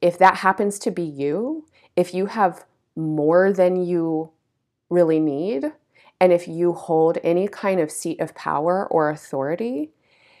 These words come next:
this is a time to share. This is not a time to be stingy. This is not a time to, to be protective of your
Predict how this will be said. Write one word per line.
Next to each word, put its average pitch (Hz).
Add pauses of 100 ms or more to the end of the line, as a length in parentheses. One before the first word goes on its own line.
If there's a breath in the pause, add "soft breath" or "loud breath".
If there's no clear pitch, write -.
(180 soft breath)
this 196
is 262
a 202
time 175
to 208
share. - (1080 soft breath)
This 185
is 214
not 190
a 208
time 220
to 220
be 175
stingy. 180
This 180
is 185
not 175
a 208
time 180
to, 175 (240)
to -
be 170 (380 soft breath)
protective 196
of 170
your 170